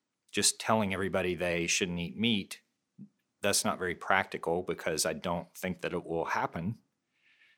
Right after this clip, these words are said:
And as you mentioned, you could do the same thing with tea and coffee and wine. It's n-, really no different than saying, "Okay, we just need to have half as many people on the planet." Just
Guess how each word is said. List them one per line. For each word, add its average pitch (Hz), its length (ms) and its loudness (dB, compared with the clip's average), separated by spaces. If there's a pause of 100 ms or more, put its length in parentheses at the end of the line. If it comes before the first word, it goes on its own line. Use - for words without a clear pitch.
(360)
And 85 500 -2
as 92 180 -2
you 92 80 -2
mentioned, 90 440 -2
you 87 100 -2
could 87 180 -4
do 92 120 -2
the 85 100 0
same 90 320 0
thing 90 300 -2
with 87 140 -6
tea 87 360 -2
and 87 140 -4
coffee 87 520 -2
and 80 180 -8
wine. 92 560 0 (720)
It's - 280 0
n-, 107 180 0
really 117 260 4
no 104 200 2
different 98 580 0
than 92 200 -2
saying, 90 640 0 (280)
"Okay, 104 260 0
we 95 120 0
just 95 220 2
need 90 200 -2
to 87 80 0
have 85 280 0
half 92 240 0
as 92 140 -2
many 85 180 -4
people 147 320 0
on 85 140 -2
the 80 60 -6
planet." 82 560 -6 (760)
Just 107 420 4